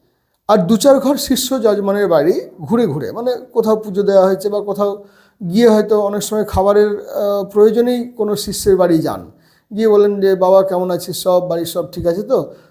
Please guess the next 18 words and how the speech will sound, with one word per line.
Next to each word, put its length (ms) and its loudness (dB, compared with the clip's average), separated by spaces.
তো 80 0
তখন 240 2
বলে, 100 4
"ঠাকুরমশাই 600 -2
খেয়ে 360 -2
যান," 320 -2
বা 60 -6
ছেলেপেলের 420 0
জন্য 180 -2
এই 100 0
খাবার 320 -2
নিয়ে 220 -2
যান, 280 -6
বা 380 2
ওই 440 -2
ছ্যাঁদা 360 0
বাঁধা 240 0
বলে, 400 -4